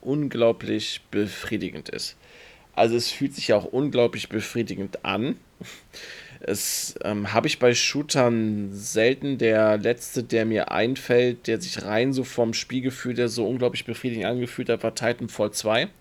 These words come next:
wo du wirklich das Gefühl hattest, überall hinter war Druck, so bei allen Knarren war Druck, ne, dahinter. Und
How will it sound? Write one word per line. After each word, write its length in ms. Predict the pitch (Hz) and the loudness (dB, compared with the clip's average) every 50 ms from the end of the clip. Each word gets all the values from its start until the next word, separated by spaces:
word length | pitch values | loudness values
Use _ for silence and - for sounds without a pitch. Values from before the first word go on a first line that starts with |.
| - - - - - - - - _ - | -20 -20 -20 -20 -20 -20 -20 -20 _ -8
wo 80 | - 113 | -6 -4
du 160 | 107 107 98 | -2 -2 -2
wirklich 240 | 107 117 - 117 113 | -4 -4 -4 -6 -4
das 220 | - 113 107 - | -2 -2 -2 -2
Gefühl 300 | - 101 - - - 120 117 | -8 -10 -10 -6 -4 0 0
hattest, 320 | 117 - 113 101 - - | -2 -2 -2 -8 -8 -6
überall 560 | 113 131 151 139 139 110 - 120 127 127 127 | -6 -6 0 2 2 2 4 4 6 6 4
hinter 360 | 123 131 135 135 - 123 113 101 | 4 2 0 0 0 0 2 2
war 140 | 110 113 | 2 0
Druck, 380 | 107 101 - 127 147 156 - - - - | 0 0 2 2 2 2 2 -6 -18 -16
so 340 | - - 131 127 127 127 123 | -2 2 4 4 6 4 4
bei 140 | - 120 73 | 4 2 4
allen 240 | 76 107 110 107 | 4 2 0 -2
Knarren 420 | - - 127 135 143 143 135 131 120 | -6 -2 2 2 2 2 2 0 2
war 140 | 123 120 117 | 2 2 2
Druck, 460 | - 110 123 131 131 - - - - | 0 -2 -4 -4 -4 -6 -14 -8 0
ne, 360 | 120 135 139 135 131 127 123 | 2 4 4 4 4 2 0
dahinter. 600 | 127 - 120 117 120 123 131 123 - 120 117 101 | 0 0 0 0 2 -2 -2 -2 -2 0 0 0
Und 380 | 101 107 104 104 101 - - | 0 -2 -4 -6 -8 -10 -14